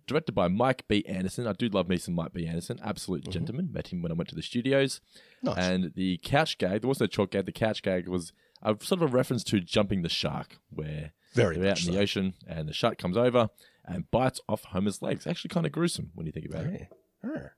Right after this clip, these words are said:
Speaker 1: But the episode kicks off with Homer entering Moe's. He wants a drink, but unfortunately he has no money. And Moe refuses to give him a drink, doesn't he?
Speaker 2: Hmm, so
Speaker 1: He
Speaker 2: you're
Speaker 1: always
Speaker 2: just gonna
Speaker 1: does,
Speaker 2: let
Speaker 1: but he
Speaker 2: me
Speaker 1: almost does.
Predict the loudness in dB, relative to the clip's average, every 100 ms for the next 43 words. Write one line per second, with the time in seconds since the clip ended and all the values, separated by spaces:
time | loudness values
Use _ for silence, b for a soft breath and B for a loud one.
0 | _ _ -4 -2 0 0 -2 -2 0 -2
1 | -4 0 2 2 0 -2 -2 -2 -2 -4
2 | -4 -6 -8 -6 -6 -6 -8 -6 -6 -8
3 | -6 -6 -2 -2 -2 -2 -2 -2 0 0
4 | 2 2 2 0 b b b b -8 -2
5 | 2 4 4 0 -2 2 2 2 -2 -4
6 | -12 0 4 4 4 0 -4 _ _ _
7 | _ -10 -2 0 2 2 0 0 -2 -4
8 | _ _ -6 -4 -2 0 6 10 10 10
9 | 10 8 8 8 8 10 8 4 -2 -6
10 | -10